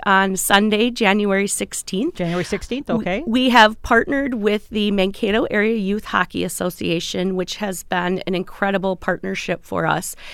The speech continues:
Speaker 1: And we really wanted to bring in youth outside of Mankato to play our Mankato Area Youth Hockey Team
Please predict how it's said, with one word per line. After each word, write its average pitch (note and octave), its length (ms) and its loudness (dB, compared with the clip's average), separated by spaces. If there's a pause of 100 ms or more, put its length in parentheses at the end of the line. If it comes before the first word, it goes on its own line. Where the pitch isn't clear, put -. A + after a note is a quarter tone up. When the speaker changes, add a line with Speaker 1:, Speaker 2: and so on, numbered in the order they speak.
(200)
Speaker 1:
And G3+ 300 6
we A3+ 120 4
really B3 320 2
wanted G#3+ 420 2
to B3 120 -2
bring G3+ 360 0
in F#3+ 340 0
youth F#3+ 440 -2 (120)
outside F#3 640 0
of F#3+ 160 -4
Mankato F#3 580 0
to G3 160 -6
play E3+ 440 0
our E3+ 260 0
Mankato E3+ 480 0
Area E3+ 320 0
Youth E3+ 260 -4
Hockey - 400 -4
Team E3 480 -4